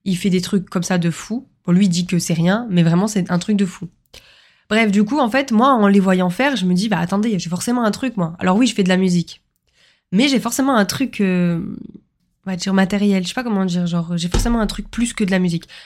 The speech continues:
Parce que moi, jusqu'ici, en fait, même dans la musique, je, ne, je chante seulement, euh, des reprises. Je n'ai jamais, si, j'ai déjà écrit des, j'ai déjà écrit, hein, des, des chansons, mais rien de bien fou. Euh, encore une fois, voilà, je,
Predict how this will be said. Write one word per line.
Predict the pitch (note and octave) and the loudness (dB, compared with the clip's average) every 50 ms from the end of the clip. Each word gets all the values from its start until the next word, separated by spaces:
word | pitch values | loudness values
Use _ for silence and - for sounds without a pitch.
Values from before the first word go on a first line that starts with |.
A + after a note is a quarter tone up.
| - _ | -20 _
Parce | - - | -12 -4
que | - | -2
moi, | G#3 G#3 A#3 C4 - G#3+ | 0 2 2 0 0 -2
jusqu'ici, | F#3+ F#3 F3 F#3 F#3 F3+ - A#3 | -4 -4 -6 -6 -6 -4 -4 -4
en | A3 | -4
fait, | G#3+ A3+ G3+ | -4 -4 -2
même | G#3+ G3+ G3 | 0 0 0
dans | F3+ F3+ E3+ | 0 0 0
la | E3 | 0
musique, | E3 E3 E3+ E3+ G3 A#3+ A#3+ - - _ - - _ _ _ | 0 0 0 0 0 -2 -4 -6 -16 _ -20 -20 _ _ _
je, | - G3+ | -4 -2
ne, | F#3+ F#3+ F#3+ F#3+ | 0 0 0 0
je | F3+ - G3+ G3 | -2 -2 -4 -4
chante | F3+ - A3+ G#3+ | -2 -2 -2 -4
seulement, | G#3 - - G#3 G3+ G3+ G#3+ A3+ A#3 A3+ G#3+ | -4 -2 -2 0 2 2 2 0 0 0 0
euh, | G3 F#3 F3+ F3+ F3 | 0 0 0 0 2
des | E3+ F#3+ | 2 2
reprises. | F#3 F#3+ F#3 F3+ - G#3 G3+ E3+ D#3+ D#3+ | 0 -2 -4 -4 -2 -2 -2 -2 -4 -8
Je | - - F3+ | -6 -4 -2
n'ai | F3 F3 F3 F3 F3 E3+ E3+ E3+ E3+ E3+ E3 | 0 2 2 2 2 2 2 0 0 -2 -4
jamais, | F3 F3 G3 G#3 G#3 G#3 | -4 -4 -4 -4 -4 -4
si, | - - G#3+ | -4 -4 -2
j'ai | F#3+ F#3 | -2 0
déjà | F3+ F#3 G3 A#3 A#3 | 0 -2 -2 -2 -4
écrit | G#3+ - - G#3+ G3+ | -6 -6 -6 -6 -4
des, | F3+ F3+ E3+ E3 E3 E3 E3 E3 E3+ E3+ _ _ _ _ _ _ _ _ _ _ _ _ _ | -2 -2 -2 -2 -2 -6 -8 -10 -12 -16 _ _ _ _ _ _ _ _ _ _ _ _ _
j'ai | - F3+ F3+ F3 | -4 -2 0 2
déjà | F#3+ A#3 C4 A3+ | 2 2 2 0
écrit, | F#3 F3 - - G#3+ A#3 A3+ | 0 -2 -4 -6 -4 -4 -2
hein, | G#3+ A3+ | -2 -2
des, | G#3+ F3+ F3 E3 D#3+ D#3+ D#3+ D#3+ D#3+ E3+ G3 F#3+ _ _ _ _ _ _ _ _ _ _ _ | 0 0 0 0 0 -2 -4 -6 -8 -12 -12 -16 _ _ _ _ _ _ _ _ _ _ _
des | - F#3 F#3 | -4 -2 -2
chansons, | F3 F#3+ F3 F3 - G#3 G#3+ G#3+ - _ _ _ _ _ _ _ _ | 0 -2 -4 -2 -2 -2 -4 -4 -8 _ _ _ _ _ _ _ _
mais | - C#3+ | -16 -10
rien | D#3 F3 G3 F#3+ | -4 -2 0 0
de | F#3 F#3 | 2 2
bien | E3 F3 F3 F3 | 2 2 2 0
fou. | - - - A#3 - - _ _ _ _ _ _ _ _ _ - | 0 -4 -10 -14 -14 -14 _ _ _ _ _ _ _ _ _ -2
Euh, | F3 E3 D#3+ D#3+ E3 - | 0 0 0 0 0 0
encore | F#3 F3 F3+ F3 F3 | 0 0 0 0 0
une | F3+ | 2
fois, | F3+ G3+ | 2 2
voilà, | E3+ E3+ - - | 0 0 -2 -2
je, | E3+ E3+ | -2 -2